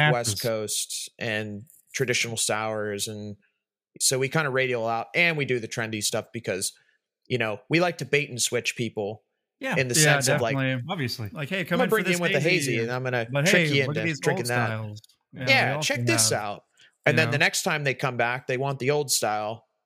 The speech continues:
Speaker 1: And they
Speaker 3: Because
Speaker 1: bring a
Speaker 3: it's
Speaker 1: friend who
Speaker 3: probably
Speaker 1: wants the
Speaker 3: better,
Speaker 1: hazy.
Speaker 3: <laughs> right? <laughs>
Speaker 1: So one drinker at a time.
Speaker 2: You convert
Speaker 3: Yeah,
Speaker 1: But
Speaker 2: them
Speaker 1: anyway.
Speaker 2: to ones. But I'm
Speaker 3: So, yeah.
Speaker 2: touching back on the Bones Desire. I'm
Speaker 3: Bones
Speaker 2: really,
Speaker 3: Desire.
Speaker 2: really kinda curious because for smoked beers, I typically would expect a porter or a, uh,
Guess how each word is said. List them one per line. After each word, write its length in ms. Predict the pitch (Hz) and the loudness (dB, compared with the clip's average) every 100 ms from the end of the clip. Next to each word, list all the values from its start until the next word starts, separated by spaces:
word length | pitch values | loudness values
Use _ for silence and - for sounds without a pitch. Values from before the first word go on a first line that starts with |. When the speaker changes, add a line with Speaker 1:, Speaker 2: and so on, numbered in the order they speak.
| _ | _
Speaker 1:
And 100 | 120 | 0
they 60 | 123 | 2
Speaker 3:
Because 60 | 123 | 4
Speaker 1:
bring 160 | 139 | 2
a 20 | |
Speaker 3:
it's 80 | 123 | 0
Speaker 1:
friend 240 | 151 160 135 | 2 2 2
who 80 | |
Speaker 3:
probably 60 | 127 | 0
Speaker 1:
wants 180 | 123 165 | 0 0
the 20 | |
Speaker 3:
better, 120 | 123 | 2
Speaker 1:
hazy. 220 | 117 - 139 | 2 4 4
Speaker 3:
<laughs> 60 | |
right? 260 | 143 165 165 - | 4 2 -2 -4
<laughs> 380 | 180 208 - | -4 -4 -6
Speaker 1:
So 420 | - - 120 110 110 - | -2 0 2 0 -4 -10
one 180 | - 165 | -2 0
drinker 320 | 147 151 135 | 2 0 0
at 60 | 120 | -2
a 60 | 107 | -2
time. 320 | 104 95 113 - _ _ | -8 -10 -16 -20 _ _
Speaker 2:
You 80 | - | -18
convert 200 | - 151 143 | -2 2 4
Speaker 3:
Yeah, 60 | |
Speaker 1:
But 80 | 151 | 4
Speaker 2:
them 80 | 170 | 4
Speaker 1:
anyway. 160 | 120 117 | 2 -2
Speaker 2:
to 80 | |
ones. 340 | 120 113 110 - _ _ _ _ | -4 -2 -4 -8 _ _ _ _
But 80 | 185 | -6
I'm 160 | 247 - _ _ _ - - | -6 -8 _ _ _ -20 -14
Speaker 3:
So, 60 | - | -6
yeah. 80 | 131 | -2
Speaker 2:
touching 260 | 123 127 202 | -2 -4 -2
back 200 | 196 190 | -2 -2
on 80 | |
the 60 | 156 | -4
Bones 280 | 123 151 165 | 0 0 0
Desire. 340 | 143 139 139 | -2 2 2
I'm 60 | 131 | 2
Speaker 3:
Bones 120 | 135 | 0
Speaker 2:
really, 120 | 143 139 120 | 0 -2 -6
Speaker 3:
Desire. 160 | 107 | -4
Speaker 2:
really 140 | 196 220 | -6 -4
kinda 200 | 214 170 | -4 -4
curious 300 | - 175 165 | -4 -4 -2
because 440 | 151 156 147 - - _ _ _ _ _ | -4 2 2 0 -10 _ _ _ _ _
for 120 | - 165 | -6 -6
smoked 560 | - 185 214 240 - | -4 0 0 -2 -8
beers, 380 | 185 170 156 151 | -4 0 0 -2
I 120 | - 175 | -2 -2
typically 460 | 262 - 180 180 | -4 -6 -6 -2
would 100 | 165 | -2
expect 400 | 143 - - 156 | -2 -4 -2 -2
a 40 | 139 | -2
porter 640 | - 156 160 156 147 147 147 | -6 -4 -2 0 0 -2 -8
or 240 | - 147 135 | -6 -2 0
a, 180 | 127 127 | 2 2
uh, 180 | 113 | 0